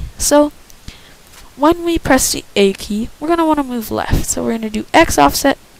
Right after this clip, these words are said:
minus equals two. Um, let me think quick. This is wrong. This has to be minus two. So then, if we are moving down, we have to do world dot Y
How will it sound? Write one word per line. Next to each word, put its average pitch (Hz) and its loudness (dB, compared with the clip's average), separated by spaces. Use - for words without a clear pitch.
minus 214 -4
equals 220 -8
two. 330 -2
Um, 220 0
let 294 -2
me 349 -4
think 208 -6
quick. - -6
This 285 2
is 254 -2
wrong. 202 -6
This - -2
has 294 2
to - -10
be 240 -4
minus 190 -4
two. - -10
So - 0
then, 262 4
if 233 -2
we 240 2
are 233 0
moving 226 -2
down, 262 2
we 208 -2
have 208 2
to 190 -10
do 196 -2
world 196 2
dot 190 0
Y 190 0